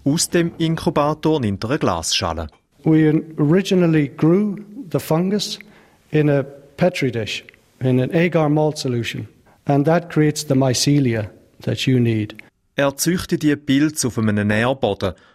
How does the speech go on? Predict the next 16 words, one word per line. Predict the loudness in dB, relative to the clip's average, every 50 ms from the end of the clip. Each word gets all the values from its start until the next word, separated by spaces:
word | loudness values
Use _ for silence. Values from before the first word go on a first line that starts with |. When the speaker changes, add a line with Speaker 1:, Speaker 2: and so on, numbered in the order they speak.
| _ -12
Speaker 1:
So | -4 -2 0 0 0 0
entstehen | -2 -2 -4 -2 -2 0 0 0 0
die | -2 -4 -4 -6 -4
Myzelien, | -4 -4 -2 -2 -2 0 2 2 2 2 2 2 2 2 -2 -6 _ _ _ _ -2
die | -2 0
fadenförmigen | 2 0 0 0 0 0 2 2 2 2 0 -2 -2 -2 -2
Zellen | 0 -2 0 0 -2 -4
vom | -4 -6 -8 -8
Pilz, | -4 -2 0 0 0 -2 -4 -6 -6 -4
sagt | -4 -4 -4 -4 -6 -6 -8
Hugh | -4 -2 -2 -2 -2
Morris, | -2 -2 -2 -2 -4 -4 -4 -6 -6 -6
der | -6 -6 -4 -4
aus | -4 -4 -4 -2
Irland | -2 0 0 2 2 0 0 -2 -2
kommt | 0 0 2 2 0 -2 -6 -10